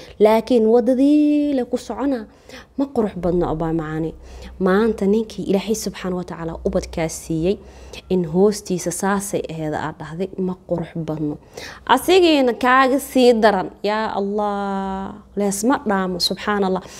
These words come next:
Asigiina wuxuu leeyahay, saasay aheedoo intay ka dhacdo, wa-, war heedhe. Nolol yaraa idin dhex martay oo qurux badan. Daaqilka gudaha ha idinka xumaato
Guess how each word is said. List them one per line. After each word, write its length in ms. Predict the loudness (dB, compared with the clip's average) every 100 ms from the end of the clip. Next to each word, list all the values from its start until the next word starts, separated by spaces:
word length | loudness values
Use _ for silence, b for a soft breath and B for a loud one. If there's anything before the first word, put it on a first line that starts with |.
| B B
Asigiina 520 | 2 6 6 6 4
wuxuu 280 | 4 4 2
leeyahay, 680 | 6 6 6 6 2 0 -2 -2 B B
saasay 600 | -10 2 2 2 0 0 2
aheedoo 580 | 0 2 4 4 4 2
intay 300 | -2 -2 -2
ka 180 | -2 -4
dhacdo, 640 | -2 -2 0 2 2 2
wa-, 200 | 0 -2 -10
war 180 | -8 -6
heedhe. 640 | 0 4 4 4 0 -4 -6 -18 _ _ _ _ _ _ _ _ _ -8
Nolol 320 | 0 2 4 4
yaraa 260 | 2 0 -4
idin 240 | -4 -4
dhex 140 | -4 -2
martay 400 | -2 -4 -8 -10 -8
oo 100 | -10 -2
qurux 200 | 4 4 4
badan. 280 | 0 -2 -4 B B B B B -8 2
Daaqilka 680 | 6 6 4 4 2 2 -2
gudaha 440 | 4 6 6 0 -8 b b -4
ha 100 | 0
idinka 320 | 2 0 -4 -8
xumaato 480 | -4 -2 -2 -2